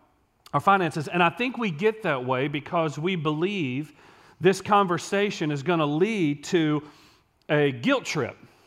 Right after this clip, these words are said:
where we ask for your money. And so we get nervous about it, right? That it's gonna somehow lead to us trying to make you feel guilty. But here's what I want you to know. I want us to set that aside right from the beginning. That is not in any way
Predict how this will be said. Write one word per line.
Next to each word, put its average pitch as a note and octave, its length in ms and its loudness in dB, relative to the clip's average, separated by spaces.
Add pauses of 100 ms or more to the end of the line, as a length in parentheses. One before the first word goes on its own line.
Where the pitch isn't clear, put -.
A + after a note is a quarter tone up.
(140)
where D#3 480 0 (840)
we G3 240 2
ask F#3+ 380 2
for E3 120 -2
your D3+ 200 -2
money. C#3+ 360 -4 (480)
And D#3+ 80 -2
so G3 120 2
we E3+ 100 4
get D#3 140 0
nervous D#3 420 -2
about G#2 260 -12
it, - 80 -20 (420)
right? E3 220 6
That D3+ 160 2
it's C3+ 160 -8
gonna F#3+ 240 0
somehow G#3 440 4
lead G3 320 -2
to E3+ 120 0
us F#3 220 2
trying F#3+ 240 0
to E3 80 -2
make F#3+ 200 -2
you F3+ 60 -12
feel F3+ 220 0
guilty. G#3 400 -2 (200)
But G3 120 2
here's A#3 200 -2
what A3 200 -4
I F3+ 80 4
want G3 180 0
you F#3 80 -2
to F#3 60 0
know. E3+ 100 2
I - 20 0
want A#3 120 0
us - 120 -10
to E3+ 60 -6
set F#3+ 300 -4
that F3 100 0
aside A#2+ 540 -2 (360)
right F#3 280 6
from F3 140 0
the E3 80 0
beginning. D#3 280 -2
That F3+ 220 4
is D#3+ 160 -2
not F3+ 340 2 (140)
in E3 160 2
any F#3+ 160 0
way C3 380 0